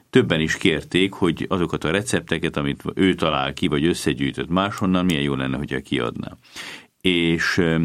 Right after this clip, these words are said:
egy nagyon kis egyszerű kiadványban ez megtalál-, vagy elérhető, de nagyon kis példányszámban, magánkiadásban készítette el. Azt hiszem, ez a neve, hogy Barnabás Atya szakácskönyve.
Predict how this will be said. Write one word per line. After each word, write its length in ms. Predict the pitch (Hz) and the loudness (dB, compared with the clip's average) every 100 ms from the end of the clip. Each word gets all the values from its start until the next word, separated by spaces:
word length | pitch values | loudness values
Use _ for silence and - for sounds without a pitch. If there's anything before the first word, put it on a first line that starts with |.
| 69 | 0
egy 200 | 85 85 | -2 0
nagyon 300 | 95 120 101 | 2 2 2
kis 200 | 82 92 | 0 0
egyszerű 460 | 80 113 - 92 82 | 2 0 0 0 0
kiadványban 920 | - 101 80 73 71 71 69 85 90 | 2 4 4 0 -2 -2 -2 0 0
ez 240 | 76 73 - | -2 -4 -8
megtalál-, 920 | - 78 78 _ - - - 73 71 | -4 -4 -4 _ -20 -12 -4 -2 -2
vagy 240 | 71 73 - - | -2 -6 -8 -10
elérhető, 800 | - 98 98 85 87 80 98 101 | -4 0 0 0 -2 -2 2 2
de 340 | 92 85 80 - 71 - | 2 0 0 -4 -8 -6
nagyon 260 | 71 67 | -4 -4
kis 180 | - - | -6 -6
példányszámban, 960 | - 85 76 76 - 87 85 80 80 78 - - | -2 0 0 -2 -2 -2 0 0 0 -4 -10 -6
magánkiadásban 1120 | 85 78 71 65 - 67 67 67 69 65 60 - | -2 0 -2 -4 -6 -4 -4 -4 -6 -6 -6 -2
készítette 680 | 82 78 76 73 67 - | -2 0 -4 -4 -8 -4
el. 200 | 78 90 | -2 0
Azt 200 | 92 92 | -2 -2
hiszem, 240 | 90 80 82 | -2 -2 -2
ez 140 | 82 | -2
a 80 | 78 | -2
neve, 180 | 73 71 | -2 -2
hogy 120 | 67 | -2
Barnabás 500 | 71 67 67 64 - | -2 -2 -2 -4 -4
Atya 360 | 73 71 60 - | -8 -6 -8 -10
szakácskönyve. 720 | - - - 131 - 95 123 | -12 -8 -6 -6 -2 0 0